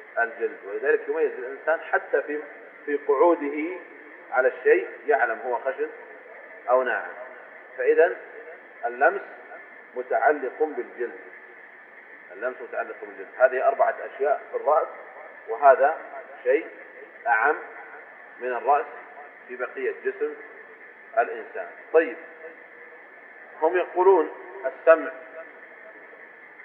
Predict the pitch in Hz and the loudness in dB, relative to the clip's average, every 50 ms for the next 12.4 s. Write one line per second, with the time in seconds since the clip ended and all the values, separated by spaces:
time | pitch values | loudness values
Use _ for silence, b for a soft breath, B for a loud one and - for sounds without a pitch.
0 | - 113 117 110 120 143 151 - - - - - - - - - - - - - | -14 -10 -6 -4 -4 -4 -4 -6 -16 -20 -20 -20 -20 -20 -20 -20 -20 -20 -20 -20
1 | - - - - - - - - - - 160 160 156 - 147 131 - 131 135 139 | -20 -20 -20 -20 -20 -20 -20 -8 0 2 2 2 2 0 -2 -2 0 0 2 2
2 | 147 160 160 - - - - - - - - - - - - - - - - - | 2 0 -2 -6 -14 -18 -18 -18 -20 -20 -20 -20 -20 -20 -20 -20 -20 -20 -20 -20
3 | - - - - - - - - - - - - - - - - - - - - | -20 -20 -20 -20 -20 -20 -20 -20 -20 -20 -20 -20 -20 -20 -20 -20 -20 -20 -20 -20
4 | - - 127 147 147 - 143 135 135 - 151 156 - 151 139 - - 131 131 117 | -12 -6 -6 -6 -4 -4 -6 -6 -2 0 -2 0 0 -2 -4 -4 -4 -8 -6 -4
5 | 139 156 147 - - 143 127 - - - - - - - - - - - - - | -2 -2 -2 0 4 4 4 4 4 -6 -14 -16 -18 -18 -18 -18 -18 -18 -20 -20
6 | - - - - - - - - - - - - - - - - - - - - | -20 -20 -20 -20 -20 -20 -20 -20 -20 -20 -20 -20 -20 -20 -20 -20 -20 -20 -20 -20
7 | - - - - - - 117 120 117 - 120 113 113 - 120 131 131 - 123 - | -20 -20 -20 -20 -18 -14 -12 -12 -8 -8 -8 -4 -2 0 0 0 0 -2 -8 -8
8 | - 113 110 127 156 156 135 - - 117 104 - - - - - - - - - | -8 -10 -8 -6 -4 -4 -4 -2 -2 -4 -4 -4 -10 -16 -18 -20 -20 -20 -20 -20
9 | - - - - - - - - - - - - - - - - - - - - | -20 -20 -20 -20 -20 -20 -20 -20 -20 -20 -20 -20 -20 -20 -20 -20 -20 -20 -20 -20
10 | - - - - - - - - - - 123 151 180 196 190 175 165 165 160 147 | -20 -20 -20 -20 -20 -20 -20 -20 -20 -8 0 2 4 4 6 6 6 6 6 6
11 | - 127 160 170 175 170 160 151 151 151 147 151 147 - - 131 120 147 160 156 | 6 4 4 4 4 2 -4 -4 -2 0 0 -2 -2 -2 -2 0 4 6 6 6
12 | 147 139 135 147 143 143 127 | 4 2 -2 -2 -4 -6 -6